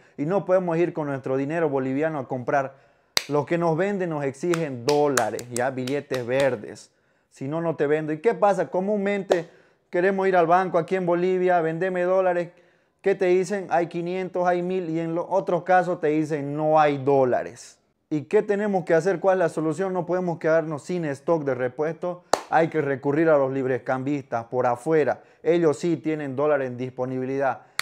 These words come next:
pero vale más caro, ¿ya? Ese es el porcentaje, ese, esa diferencia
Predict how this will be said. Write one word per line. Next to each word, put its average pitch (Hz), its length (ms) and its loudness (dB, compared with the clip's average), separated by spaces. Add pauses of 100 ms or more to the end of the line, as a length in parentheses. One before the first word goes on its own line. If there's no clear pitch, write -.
(160)
pero 175 300 8
vale 151 300 6
más 139 340 -4
caro, 127 500 4
¿ya? 135 340 -4 (440)
Ese 165 680 8
es 160 100 4
el 131 100 0
porcentaje, 143 840 2
ese, 147 580 2
esa 180 200 2
diferencia 156 720 0